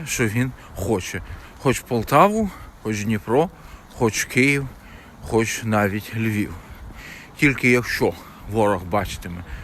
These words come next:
що перед ним дуже серйозна, непреодолима перепона, зараз такої перепони немає. Зараз стоїть армія, яка обороняється місцями в чистому полі, як ми знаємо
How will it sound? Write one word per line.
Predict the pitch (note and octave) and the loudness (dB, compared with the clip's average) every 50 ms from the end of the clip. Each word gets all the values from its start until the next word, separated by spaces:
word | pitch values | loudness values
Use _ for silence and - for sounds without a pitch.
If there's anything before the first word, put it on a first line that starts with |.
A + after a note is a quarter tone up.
| - - - - | -14 -16 -12 -6
що | - - A#2 | -2 -2 0
перед | A2 B2 A#2 A#2+ B2 G#2 A2 | 4 4 4 4 4 2 2
ним | A#2 A2 F#2+ F2 - - - - - - - - - - - - - - G2 | 0 0 0 -2 -8 -14 -18 -18 -18 -18 -18 -18 -18 -18 -18 -16 -8 -2 2
дуже | C#3+ C#3+ C3 G2+ G2 G#2 - - | 4 4 4 4 2 -2 -2 0
серйозна, | - - - C3+ A#2+ A#2+ G#2+ A#2 A2+ G2+ F#2+ - G2+ G2 F2 - - - - - - - - - - - - - | 0 4 6 6 6 4 4 2 2 2 2 -2 -4 -4 -6 -6 -10 -16 -18 -18 -18 -18 -18 -18 -18 -12 -4 0
непреодолима | A#2+ D3 D3+ - D3+ D#3 D#3 D#3 C#3+ B2 C#3 C3+ B2 A#2 G2 E2+ F2 F2+ F2 F2+ - - - - - - - - - - - - - - - - - - - - | 2 2 2 4 6 6 6 6 6 6 6 4 6 4 0 0 -2 -6 -8 -8 -12 -16 -18 -18 -18 -18 -18 -18 -16 -18 -18 -18 -18 -18 -18 -18 -18 -14 -6 0
перепона, | - A2+ A#2 A#2+ A2 - G3 A#3+ F#3+ B2 G2+ F2 - - - - - - - - - - - - - - - - | 2 4 4 4 6 6 6 6 6 4 -4 -4 -8 -12 -12 -14 -14 -14 -12 -12 -10 -10 -10 -10 -10 -8 0 6
зараз | B2+ B2+ A#2+ A2+ - | 6 6 6 6 4
такої | - B2+ A#2+ - A#2 A2 | 0 0 2 4 4 4
перепони | G2+ - A#2+ A#2 A2+ - - A2+ G#2+ A2 A2 | 4 4 2 2 2 2 2 2 2 2 2
немає. | A#2 A2 G#2 G2 E2 E2 F2 E2+ G2 G#2+ | 0 0 0 0 0 -2 -4 -6 -4 2
Зараз | A#2 C#3+ B2+ A#2 G#2+ | 4 4 4 4 0
стоїть | - - - C3+ C3 A#2+ G#2+ - | -2 0 2 2 4 2 2 2
армія, | - G3+ - C4 A3 - C#4+ A#3 - - - - - - - - - - - | 4 4 4 2 0 -2 -2 -4 -6 -8 -12 -12 -12 -14 -16 -16 -6 0 0
яка | D3+ - D3+ C3 A#2 | 2 4 4 4 4
обороняється | G#2 G2 A2+ A2+ B2+ F3 A#3 A3+ - - E3 | 4 4 2 2 2 4 2 2 2 0 0
місцями | C3 A2+ A#2+ A2+ - - F3+ F#3+ F3+ F3+ E3+ - - - - - - - - - - - - - - - - - - - - - - - - - - - | 0 0 -2 -2 0 2 2 4 4 2 -4 -6 -8 -14 -18 -18 -16 -14 -14 -14 -14 -14 -16 -16 -18 -18 -20 -20 -18 -18 -18 -18 -18 -18 -20 -18 -14 -4
в | - | 0
чистому | - F3 D#3 - - C#3 B2+ B2+ A#2+ | 2 2 2 2 2 2 2 2 2
полі, | A2 - G#2+ F2+ E2 F2 F#2 - | 2 2 2 2 0 -2 -2 -2
як | G#2+ F#2 - - | -2 -2 -2 -2
ми | G2+ G2+ | -6 -4
знаємо | F#2+ A#2+ C#3+ D3 D3 C#3 B2+ A#2+ A#2+ | -2 0 2 2 2 2 0 -2 -4